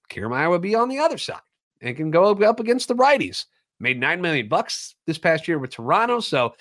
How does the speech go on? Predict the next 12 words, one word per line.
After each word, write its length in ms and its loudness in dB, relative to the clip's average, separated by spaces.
wasn't 300 -4
like 160 -4
it's 80 -16
gonna 120 -4
cost 400 -6
you 120 0
a, 40 0
a 520 -4
crap 300 -2
load 160 0
of 60 -10
money 400 -2